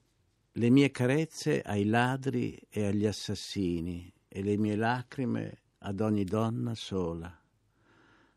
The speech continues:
Lascio il mio sguardo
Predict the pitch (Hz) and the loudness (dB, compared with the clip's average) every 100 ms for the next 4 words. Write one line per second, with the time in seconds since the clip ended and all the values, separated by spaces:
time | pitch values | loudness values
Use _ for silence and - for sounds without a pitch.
0 | _ - 98 107 110 - 117 104 98 101 | _ -8 -2 0 -2 -4 -2 0 2 2
1 | 117 110 - 90 107 101 110 - 113 98 | 4 2 0 0 0 0 -4 -4 -4 -4
2 | 95 | -8